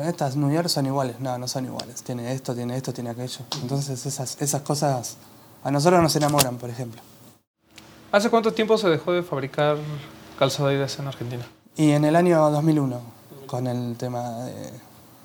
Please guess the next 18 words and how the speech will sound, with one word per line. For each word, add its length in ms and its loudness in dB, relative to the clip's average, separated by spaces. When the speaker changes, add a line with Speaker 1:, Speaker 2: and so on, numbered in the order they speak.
Speaker 1:
de 140 -8
la 80 -4
economía, 800 0
que 180 -8
quebraron 360 0
muchas 260 -2
empresas, 640 -4
etcétera. 500 -4
Pero 200 -2
aún 800 -2
en 140 0
este 200 0
tiempo 380 0
se 140 -6
sigue 160 -2
haciendo 280 -2
en 60 -6
Argentina. 320 -10